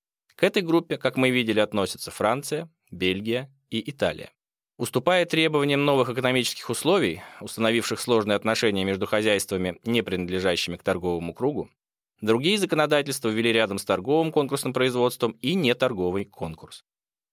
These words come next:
Сюда относятся Австрия, Венгрия, Испания. Наконец, третья группа законодательств отрешилась от этого дуализма и установила одно конкурсное производство без разделения его на торговое и неторговое.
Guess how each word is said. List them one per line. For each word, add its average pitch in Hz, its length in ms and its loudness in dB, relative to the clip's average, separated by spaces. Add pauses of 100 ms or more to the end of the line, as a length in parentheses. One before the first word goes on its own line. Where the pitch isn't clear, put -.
(120)
Сюда 123 320 0
относятся 160 640 -2
Австрия, 117 520 -2 (220)
Венгрия, 92 540 -4 (180)
Испания. 87 480 -4 (480)
Наконец, 147 460 -2
третья 123 340 0
группа 113 280 0
законодательств 107 720 -2 (180)
отрешилась 151 540 0
от 101 100 0
этого 101 240 0
дуализма 101 600 0 (120)
и 113 80 -2
установила 117 540 0
одно 131 280 2
конкурсное 95 460 -2
производство 120 560 0
без 110 240 0
разделения 101 520 0
его 90 100 -2
на 87 100 -6
торговое 143 520 0
и 135 180 -4
неторговое. 90 720 -2